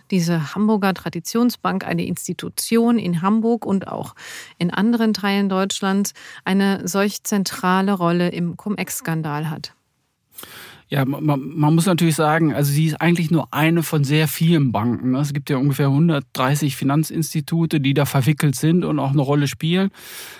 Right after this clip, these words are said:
Speaker 2: Aber Warburg, ähm, hat halt eine zentrale Rolle, weil sie jetzt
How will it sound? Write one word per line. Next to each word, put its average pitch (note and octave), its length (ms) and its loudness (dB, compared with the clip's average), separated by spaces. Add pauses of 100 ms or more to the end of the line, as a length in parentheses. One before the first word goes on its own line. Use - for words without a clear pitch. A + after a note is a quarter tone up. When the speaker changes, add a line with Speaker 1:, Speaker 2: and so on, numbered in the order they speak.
(180)
Speaker 2:
Aber D3+ 340 2
Warburg, E3+ 760 2
ähm, D3+ 380 0
hat D#3 160 0
halt D#3 160 0
eine C#3 160 -2 (180)
zentrale D3 540 2
Rolle, F#3 460 2
weil D#3 160 2
sie D3 100 -2
jetzt - 380 -2